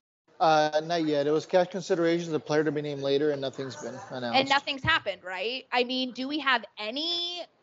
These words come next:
Speaker 2: inkling of an idea of who we're getting?
Speaker 1: I think it'll be a cash consideration thing, 'cause here's the thing. A, A, what's the point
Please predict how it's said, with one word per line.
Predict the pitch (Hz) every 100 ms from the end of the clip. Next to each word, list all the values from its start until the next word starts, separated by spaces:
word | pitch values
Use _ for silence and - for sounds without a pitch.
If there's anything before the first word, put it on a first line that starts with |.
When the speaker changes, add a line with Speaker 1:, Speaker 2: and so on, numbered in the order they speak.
| -
Speaker 2:
inkling | 247 - 370
of | 330
an | 254
idea | 202 202 226 233 294 339
of | 302
who | 233
we're | 220 202 -
getting? | 180 220 370 539 539 - - _ _ _
Speaker 1:
I | 214
think | 214 240
it'll | 202
be | 170
a | 156
cash | - 156 160
consideration | - 147 156 151 151 147 143
thing, | 160
'cause | 147 160
here's | 196 254
the | 180
thing. | 143 180 175 151 143 143
A, | 160 160 - -
A, | 233 302 220 175 160
what's | 165 165 226 269
the | 269 285
point | - - 196 214 220 202